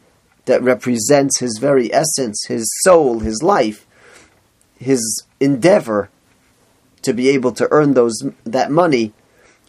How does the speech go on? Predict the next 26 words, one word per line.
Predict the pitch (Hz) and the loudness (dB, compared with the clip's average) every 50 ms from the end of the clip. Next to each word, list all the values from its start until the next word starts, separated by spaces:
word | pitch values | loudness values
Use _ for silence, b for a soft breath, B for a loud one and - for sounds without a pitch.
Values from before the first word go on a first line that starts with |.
| _ - | _ -4
and, | 139 143 143 131 127 127 123 - - - _ _ _ _ _ _ - | -2 0 0 0 0 -2 -4 -8 -12 -20 _ _ _ _ _ _ -14
according | - - - - 120 113 110 104 | -14 -6 -2 0 0 2 0 0
to | - 107 | -2 -2
the | 95 117 - | 0 2 4
other | 196 240 214 196 143 127 | 4 4 4 4 4 2
approach, | 117 - - 123 110 107 104 - - - - _ _ _ _ _ _ _ _ _ _ - | 2 0 0 0 0 0 -2 -4 -10 -16 -18 _ _ _ _ _ _ _ _ _ _ -2
the | 110 123 120 | 0 2 2
ability | 123 117 107 151 151 139 135 127 131 | 2 2 2 2 2 2 2 0 -2
for | 123 - 127 | -4 -4 -4
him | 120 120 120 110 | -6 -6 -6 -8
to | - 117 | -10 -12
purchase | 107 - - 202 240 226 - 147 131 - - - | -8 -2 0 0 0 0 -2 -6 -6 -6 -6 -4
things | - 104 98 92 95 95 - - b b b b b b - | -4 -4 -4 -4 -6 -10 -12 -14 b b b b b b -2
that | 131 127 123 | -2 0 0
will | 117 113 | -2 -4
continue | - - 113 110 - 160 156 139 120 113 110 110 107 b b b b b - | -4 -6 -8 -6 -4 -2 0 0 2 2 0 0 -2 b b b b b -8
to | - 131 | -6 -4
sustain | 120 - - 123 - - - - 165 165 131 113 104 101 - - - _ _ _ _ | -4 -2 -2 -4 -4 -4 -4 -4 -2 0 0 0 -2 -4 -8 -12 -14 _ _ _ _
his | - 123 120 104 117 | -4 -4 -2 -2 -2
existence. | 113 98 98 107 110 104 - - 95 78 69 - - - - - - - - B B B B B B B B B B B B | -2 -2 -2 -4 -4 -4 -4 -6 -8 -10 -10 -10 -12 -14 -14 -16 -18 -18 -18 B B B B B B B B B B B B
Yasher | 196 240 - - 123 | 0 2 2 2 0
Koach, | - - 220 208 202 190 - | 2 4 6 6 6 4 2
thank | - 170 151 143 - | 0 0 0 0 0
you | 135 127 | -4 -4
for | - 120 | -2 -4
joining. | 113 107 131 143 160 190 175 160 143 135 131 131 | -2 2 2 4 4 4 4 2 2 2 0 -2